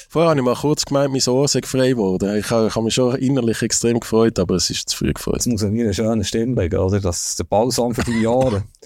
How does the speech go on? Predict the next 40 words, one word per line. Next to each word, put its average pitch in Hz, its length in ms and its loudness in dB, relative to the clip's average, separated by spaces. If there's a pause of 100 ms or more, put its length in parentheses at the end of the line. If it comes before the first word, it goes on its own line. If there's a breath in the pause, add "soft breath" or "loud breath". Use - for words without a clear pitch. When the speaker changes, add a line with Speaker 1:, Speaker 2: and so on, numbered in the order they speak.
(300 loud breath)
Speaker 1:
Ja. - 160 -4 (160)
Speaker 2:
Ähm, 139 460 0
eben, 175 280 4
äh, - 420 -4 (920)
junge 180 280 2
Generation, 165 560 2
ich 151 80 -2
finde 143 240 0
zwei 170 360 0
Spieler, 165 560 0
äh, 131 720 0
zwei 143 120 -2
Mittelfeldspieler 151 500 0
noch 143 120 2
recht 143 220 2
interessant, 131 500 0
was 127 160 0
sie 131 80 -2
jetzt 131 140 -2
sollten 113 280 -2
machen. 120 260 2
Einerseits 117 400 -2
der 107 100 0
Yashari, 110 520 2
der 107 140 2
ja 104 100 0
irgendwie 107 260 0
siebenunddreißig 110 800 -2
Clubs 117 320 -4
hat, 117 100 0
die 113 80 0
sich 110 140 -6
für 110 160 0
ihn 110 120 0
interessieren. 113 720 -2 (340 loud breath)
Für 117 100 -6
mich 123 240 -2
klar, 123 380 2
er 104 160 -2
sollte 98 280 -2